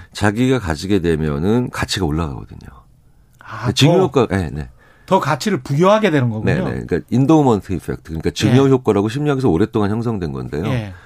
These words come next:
Speaker 1: 그냥 이런 물,
Speaker 2: 예.
Speaker 1: 그냥 머그컵,
Speaker 2: 어.
Speaker 1: 초콜릿 이런 걸 그냥 학생들한테 줘요.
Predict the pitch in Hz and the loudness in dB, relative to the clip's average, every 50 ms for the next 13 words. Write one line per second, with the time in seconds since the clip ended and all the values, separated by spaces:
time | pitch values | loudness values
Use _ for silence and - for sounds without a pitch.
0 | - - - - 90 82 85 90 92 85 78 73 73 71 71 107 147 156 - _ | -20 -12 -8 -4 -2 2 2 4 2 2 2 0 0 -2 -2 -2 -4 -6 -10 _
1 | _ - 120 117 113 117 143 196 220 _ _ _ _ - 76 78 76 73 82 80 | _ -6 -4 -2 -2 -4 -6 -8 -12 _ _ _ _ -4 -2 -2 0 2 2 2
2 | 78 85 85 87 - - - 71 69 104 135 - _ 147 127 120 113 104 101 147 | 2 2 0 -2 -6 -6 -4 -4 -4 -4 -8 -10 _ -8 -6 -6 -6 -2 -2 -2
3 | - - 147 127 107 107 - 85 87 95 98 107 98 92 98 123 127 165 160 147 | 0 2 0 0 0 0 0 -2 0 0 0 0 0 0 -2 -2 -2 -4 -4 -2
4 | 139 127 110 - 98 - - 67 62 58 60 | -2 -4 -4 -6 -8 -8 -8 -8 -8 -8 -10